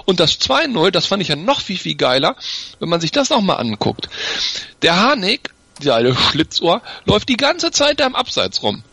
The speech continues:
ja? Also wirklich, der ist gefühlt kurz vor diesem Freistoß fünfundneunzig Prozent im Abseits der gesamten Zeit. Und dann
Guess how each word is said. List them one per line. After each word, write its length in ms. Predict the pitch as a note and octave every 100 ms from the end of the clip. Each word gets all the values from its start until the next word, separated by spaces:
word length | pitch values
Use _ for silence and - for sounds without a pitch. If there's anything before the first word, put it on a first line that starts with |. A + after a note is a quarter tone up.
| _
ja? 220 | C3 E3 D#4 _ - _ _
Also 160 | F#3+ A#3
wirklich, 240 | E4+ A#3+
der 120 | F#3+ G#3
ist 160 | -
gefühlt 460 | B3 - C4+ E4+ - _ _ _ _ -
kurz 240 | C4 -
vor 100 | C#4+
diesem 200 | A3 F3
Freistoß 640 | - E3+ A#3 - D4 D4+ - - _ _ - - - - -
fünfundneunzig 500 | C4 C#4 A#3+ A#3 G#3
Prozent 280 | G3 G3 F#3
im 60 |
Abseits 420 | - - G#2 -
der 160 | - B2+
gesamten 300 | D3+ G#3+ A#3
Zeit. 320 | - C#3 - - - -
Und 220 | - G#3+ D4+
dann 160 | D#4